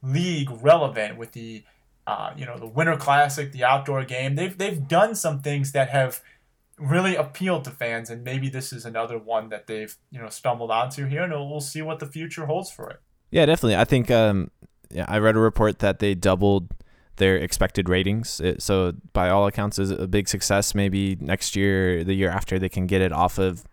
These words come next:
Speaker 2: N B C Sports Network and get it onto a channel where more people can watch and tune in, 'cause I think they're onto something. Uh, maybe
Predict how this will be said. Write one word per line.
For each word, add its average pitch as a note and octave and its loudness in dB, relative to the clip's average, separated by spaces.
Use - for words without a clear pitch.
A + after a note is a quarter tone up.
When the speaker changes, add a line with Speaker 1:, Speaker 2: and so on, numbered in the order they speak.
Speaker 2:
N G2 0
B G2 0
C F#2+ 0
Sports - 2
Network G#2+ 2
and G2+ -2
get F#2+ 4
it F#2+ 2
onto F#2 2
a F2+ 2
channel G2 2
where F#2 2
more F#2+ 4
people F#2+ 2
can G2 0
watch F#2 0
and F2+ -2
tune F#2 0
in, F#2+ 0
'cause F#2 -2
I F#2+ 4
think G2 -2
they're F#2+ 4
onto G2 0
something. - -6
Uh, F2 0
maybe G2+ 2